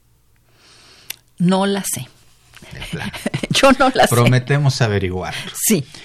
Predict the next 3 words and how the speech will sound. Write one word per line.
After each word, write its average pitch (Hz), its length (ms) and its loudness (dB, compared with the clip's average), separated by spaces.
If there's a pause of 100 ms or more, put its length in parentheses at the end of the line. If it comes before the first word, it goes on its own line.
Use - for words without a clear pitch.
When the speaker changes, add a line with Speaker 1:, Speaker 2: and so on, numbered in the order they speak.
(300)
Speaker 2:
Eh, 113 460 4
Lucrecia 165 560 2
Espinosa 139 920 -2